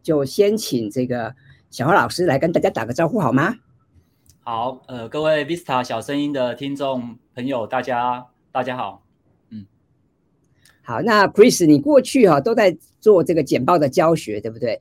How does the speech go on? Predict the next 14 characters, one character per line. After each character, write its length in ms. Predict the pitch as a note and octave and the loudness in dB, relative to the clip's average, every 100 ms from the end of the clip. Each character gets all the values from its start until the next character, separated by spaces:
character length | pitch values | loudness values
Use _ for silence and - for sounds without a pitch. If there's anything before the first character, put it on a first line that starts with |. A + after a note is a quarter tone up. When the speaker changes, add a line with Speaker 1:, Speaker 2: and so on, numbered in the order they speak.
| _ | _
Speaker 1:
你 120 | - F#3 | -4 0
可 80 | |
不 0 | |
可 40 | E3 | 2
以 40 | |
跟 140 | E3+ F3 | 2 0
大 60 | |
家 100 | F3+ | -2
介 180 | D#3 D#3+ | -2 0
绍 200 | D#3+ B2+ | 0 -2
一 40 | |
下？ 280 | A2+ G#2 A#1+ _ _ _ _ _ _ _ _ _ _ _ _ | -2 -8 -10 _ _ _ _ _ _ _ _ _ _ _ _
Speaker 2:
好， 360 | A#2 D3 - _ _ _ - | -10 -10 -12 _ _ _ -12
呃， 560 | C3 B2+ B2 B2 A#2+ | -8 -6 -6 -8 -12